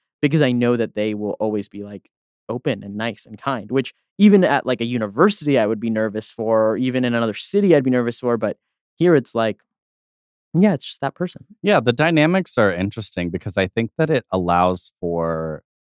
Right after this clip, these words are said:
Speaker 2: I, I think it allows for, like, me and, and other people that are, are younger and just maybe lack experience in some of these, like, environments to,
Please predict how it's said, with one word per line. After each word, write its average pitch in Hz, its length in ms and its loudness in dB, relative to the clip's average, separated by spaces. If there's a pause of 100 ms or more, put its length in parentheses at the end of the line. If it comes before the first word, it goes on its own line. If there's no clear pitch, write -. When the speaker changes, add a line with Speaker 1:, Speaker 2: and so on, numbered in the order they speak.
(960)
Speaker 2:
I, 101 160 -8
I 104 60 -14
think 175 200 0
it 202 100 4
allows 101 380 4
for, 113 200 -6
like, 76 240 -8 (260)
me 110 640 4
and, 92 320 -2 (100)
and 101 140 -6
other 110 220 2
people 110 260 -10
that 95 100 0
are, 82 180 -4 (220)
are 85 140 -6
younger 95 500 0
and 90 200 -4
just - 280 -12
maybe 90 460 -6 (260)
lack 87 300 -8
experience 90 680 -6
in 87 120 -8
some 90 140 -8
of 80 60 -8
these, 85 180 -8
like, 85 200 -8
environments 87 840 -2
to, 87 320 0